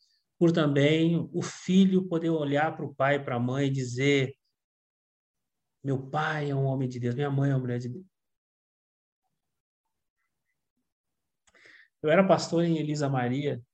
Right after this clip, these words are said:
e um dia um pai veio conversar comigo e esse pai chegou pra mim e disse assim, "Pastor, eu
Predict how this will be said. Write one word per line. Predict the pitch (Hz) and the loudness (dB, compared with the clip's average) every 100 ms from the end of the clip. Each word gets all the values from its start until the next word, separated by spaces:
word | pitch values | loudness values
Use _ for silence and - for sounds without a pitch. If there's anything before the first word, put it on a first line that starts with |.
| _ _ _ _ - _ - | _ _ _ _ -20 _ -4
e | 135 | 0
um | 127 | 0
dia | 123 135 127 117 - _ _ _ _ _ _ _ _ _ 147 | 0 0 0 -4 -14 _ _ _ _ _ _ _ _ _ -8
um | 135 | -4
pai | - 135 139 | 2 4 4
veio | 135 131 131 | 2 0 -2
conversar | 127 123 120 131 | -4 -4 -4 -6
comigo | - 135 139 117 - _ - - - - - - - - | -2 0 0 -4 -14 _ -16 -14 -14 -20 -20 -20 -16 0
e | 143 | 2
esse | 139 151 - | 2 0 2
pai | 123 131 135 | 4 4 2
chegou | - 131 131 | 0 0 0
pra | 135 | 0
mim | 131 135 | 0 -2
e | |
disse | 135 | -4
assim, | 135 - 135 131 123 120 117 - | -6 -4 -4 -4 -4 -6 -8 -8
"Pastor, | - - 151 151 | -8 -6 -4 -4
eu | 143 139 | -4 -8